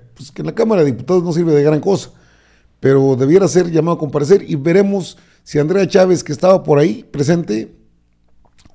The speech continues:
una de las bravas diputadas de Morena, pues empieza el proceso de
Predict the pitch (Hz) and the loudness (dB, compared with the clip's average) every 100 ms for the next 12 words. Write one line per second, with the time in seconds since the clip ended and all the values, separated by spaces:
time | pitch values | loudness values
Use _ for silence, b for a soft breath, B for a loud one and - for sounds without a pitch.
0 | - 202 180 143 120 101 151 175 151 123 | -2 0 2 2 0 0 0 2 0 -4
1 | 113 156 160 147 165 165 151 160 160 b | -4 2 2 2 2 2 2 -2 -6 b
2 | b b b b 123 120 127 120 175 127 | b b b b -6 -4 -4 -2 -4 0
3 | 170 165 147 110 131 127 147 156 151 127 | 0 0 -6 -4 -4 -4 -4 -2 -2 2
4 | 151 156 - | 2 2 -2